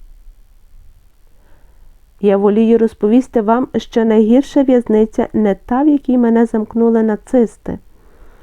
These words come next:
Найгірша та, яку я звела для себе сама.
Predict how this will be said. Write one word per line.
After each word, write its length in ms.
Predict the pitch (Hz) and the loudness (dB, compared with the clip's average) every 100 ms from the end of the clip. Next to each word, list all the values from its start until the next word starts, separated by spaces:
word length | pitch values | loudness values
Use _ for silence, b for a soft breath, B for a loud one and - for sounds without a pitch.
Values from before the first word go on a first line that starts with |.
| b b | b b
Найгірша 560 | 196 196 220 233 - 214 | 0 2 2 0 -2 -4
та, 340 | - 214 254 | -2 -2 0
яку 340 | - 220 - | -2 -4 -2
я 140 | 220 214 | 0 0
звела 400 | - 220 226 226 | -2 -4 -2 -2
для 160 | 208 | -4
себе 400 | 196 - 208 196 | -6 -6 -6 -6
сама. 440 | 196 - 185 180 | -10 -8 -8 -6